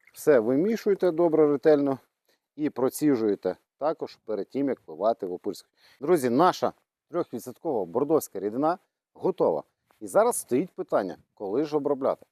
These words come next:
Перше, ви обробляєте все до розпускання бруньок. По-друге, ви обробляєте у ранній або у вечірній час,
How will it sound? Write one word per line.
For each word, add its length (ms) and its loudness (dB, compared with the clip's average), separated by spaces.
Перше, 360 -2
ви 180 0
обробляєте 640 0
все 400 0
до 300 -2
розпускання 840 -4
бруньок. 460 -2
По-друге, 560 2
ви 160 0
обробляєте 680 4
у 220 -2
ранній 480 0
або 440 0
у 100 -12
вечірній 520 -4
час, 360 -2